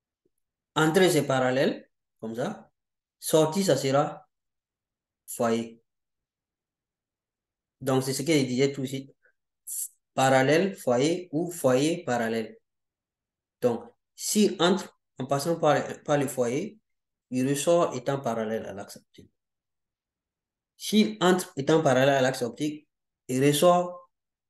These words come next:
par le foyer. Voilà.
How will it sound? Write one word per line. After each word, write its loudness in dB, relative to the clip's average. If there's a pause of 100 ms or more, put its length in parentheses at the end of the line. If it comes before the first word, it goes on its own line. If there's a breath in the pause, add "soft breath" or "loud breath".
(300)
par 2
le -2
foyer. -8 (3750)
Voilà. 4